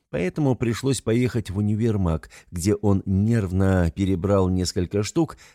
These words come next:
пока не остановился на синем, отвечавшем его требованиям и бюджету.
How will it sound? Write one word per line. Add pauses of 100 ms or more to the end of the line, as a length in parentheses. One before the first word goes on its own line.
пока
не
остановился
на
синем,
отвечавшем
его
требованиям
и
бюджету.